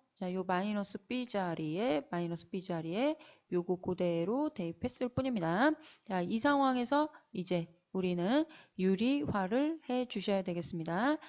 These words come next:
자, 리미트 X가 마이너스 일로 갈 때, 자, X 플러스 일에,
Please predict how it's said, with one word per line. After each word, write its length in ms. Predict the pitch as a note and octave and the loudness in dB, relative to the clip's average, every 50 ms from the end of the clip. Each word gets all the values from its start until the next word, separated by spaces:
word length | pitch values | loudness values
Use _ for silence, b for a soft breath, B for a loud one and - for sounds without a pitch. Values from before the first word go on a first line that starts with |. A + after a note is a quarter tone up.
| B B B | B B B
자, 240 | B - G3 F#3 F3+ | B 0 0 2 2
리미트 720 | F3 G3 G#3 G#3+ A3+ A3+ - _ - F#3+ F#3+ A3 C4 D4 D#4 - _ _ _ _ _ _ _ _ _ _ _ _ _ _ _ _ _ _ _ - - | 2 2 2 2 0 0 -2 _ 0 2 4 4 4 2 0 -2 _ _ _ _ _ _ _ _ _ _ _ _ _ _ _ _ _ _ _ -6 -6
X가 640 | F#3 - - - A#3 G#3 G#3 F#3 F#3 G#3 B3 C#4 | -6 -6 -6 -4 -2 0 2 2 4 4 2 2
마이너스 580 | B3+ G#3 E3+ E3+ F#3 F#3 F3+ F3+ F3+ F3+ - - - | 4 4 4 4 4 2 2 0 -2 -2 -4 -6 -4
일로 260 | - A#3+ A#3+ B3 B3 | -2 -2 0 0 0
갈 140 | A3+ G3 F3+ | 0 0 -2
때, 600 | F3+ - - G3+ G3+ G3 F#3 E3+ D#3+ D3+ E3+ F3+ _ B B B B B B B | -4 -4 -2 0 0 2 2 0 0 -2 -4 -8 _ B B B B B B B
자, 200 | - - F#3 E3+ - | -8 -4 -4 -2 0
X 440 | - F#3+ G3+ - - - - D4+ D#4 | 0 0 0 0 -4 -4 -2 -2 -2
플러스 500 | D#4 - - G3+ G3 F3+ - - - A#3+ | 0 0 2 2 2 2 0 -2 -4 -4
일에, 720 | G#3+ - - A3 G#3+ G3+ F#3+ F3+ F#3 G3 G3 F3 D#3 | -4 -2 0 0 0 2 2 2 2 0 0 0 -2